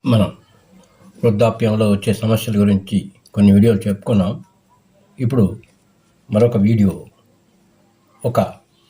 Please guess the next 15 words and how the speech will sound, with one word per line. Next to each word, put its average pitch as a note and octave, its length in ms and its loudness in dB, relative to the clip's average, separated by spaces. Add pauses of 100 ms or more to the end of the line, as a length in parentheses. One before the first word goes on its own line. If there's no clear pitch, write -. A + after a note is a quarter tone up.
(240)
వృద్ధులకి A2 520 0
ఎక్కువగా C3+ 540 0
వచ్చేటువంటి, G#2+ 880 -2 (180)
వృద్ధులు G#2+ 440 -2
ఎక్కువగా B2 840 0
ఎదుర్కొనేటువంటి A2 920 -2
ఒక A#2 220 -2
సమస్యని G#2+ 800 -2 (960)
గురించి G#2 720 -2 (220)
చెప్పుకుందాం. A2 440 -2 (1040)
ఇది A#2 100 -2
ఒక G#2+ 80 -2
హెచ్చరికగా B2+ 540 -2
కూడా A2 460 0
మనం F#2+ 240 0